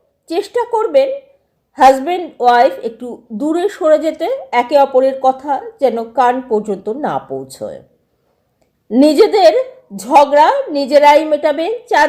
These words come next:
দেয়ালের মধ্যেই রাখবেন, চার দেয়ালের বাইরে যেন না পৌঁছয়। Don't share with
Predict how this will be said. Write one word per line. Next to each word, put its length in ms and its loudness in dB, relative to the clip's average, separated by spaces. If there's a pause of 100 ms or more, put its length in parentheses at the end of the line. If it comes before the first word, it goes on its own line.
দেয়ালের 360 2
মধ্যেই 420 -2
রাখবেন, 440 -2 (520)
চার 280 4
দেয়ালের 400 2
বাইরে 420 2
যেন 220 0 (640)
না 260 0
পৌঁছয়। 580 -4 (360)
Don't 520 2 (180)
share 460 4
with 240 -6